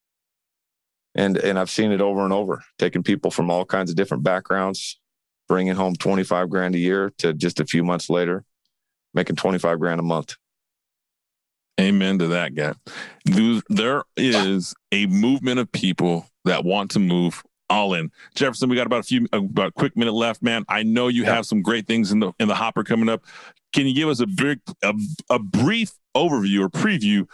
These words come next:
Speaker 2: of your upcoming book called All In? I know it's still in the works, and we're hoping to get that out here in the next couple months, but just talk to me a little bit about that, 'cause I want my audience to connect with you, follow you, learn more about you.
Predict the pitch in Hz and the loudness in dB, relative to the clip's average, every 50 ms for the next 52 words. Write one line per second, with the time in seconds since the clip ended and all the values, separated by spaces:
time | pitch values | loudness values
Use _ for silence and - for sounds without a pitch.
0 | - - - - - _ - 107 104 98 107 110 117 127 135 - - 143 135 127 | -20 -20 -20 -20 -14 _ -2 0 2 2 2 2 2 0 -2 -2 -2 0 2 2
1 | 113 101 90 110 110 110 - - _ _ - - 131 131 147 139 117 123 117 117 | 2 2 2 0 0 0 -2 -6 _ _ -4 0 0 2 2 2 0 0 0 0
2 | 113 107 104 104 104 101 80 85 95 107 123 135 135 131 - - - 123 117 117 | 0 0 0 0 -2 -2 -2 0 0 2 2 2 0 0 -2 -4 0 0 2 2
3 | 113 107 101 98 95 101 101 101 95 - - 90 92 95 90 92 113 92 120 117 | 2 2 0 0 2 0 0 0 -2 -4 -2 0 2 2 2 2 0 0 2 0
4 | 107 107 110 104 - 101 101 101 98 95 98 101 95 95 95 101 101 90 - - | 2 2 0 0 0 0 0 0 0 0 0 0 2 2 0 0 -2 -4 -4 -2
5 | - 101 87 95 98 107 107 101 95 - - - _ _ _ _ - 104 92 90 | -2 0 0 2 0 2 0 0 -2 -6 -10 -16 _ _ _ _ -2 -2 0 0
6 | 117 - - 160 151 143 123 - 120 117 110 107 104 101 95 90 90 90 85 82 | 0 0 0 0 0 0 0 0 0 2 2 2 2 2 2 2 0 -2 -2 -2
7 | - 85 78 - - 95 90 98 95 113 120 120 127 123 123 123 117 92 104 110 | -2 -4 -4 -4 -4 -4 -2 0 0 0 0 0 0 0 0 0 -2 0 -2 -2
8 | 107 110 110 110 107 - - - - - 107 120 127 120 107 110 101 - 113 113 | -2 -2 -2 -2 -2 -4 -4 -6 -4 -2 0 0 0 -2 -4 -6 -4 0 0 0
9 | 113 117 _ _ _ _ _ - - 123 113 113 110 110 107 110 110 95 - 98 | 0 0 _ _ _ _ _ -2 -2 0 0 0 0 0 2 0 0 0 0 0
10 | 104 104 98 101 98 95 92 85 92 87 76 - - - 65 | 0 2 2 2 2 2 2 0 0 -2 -2 -4 -8 -12 -14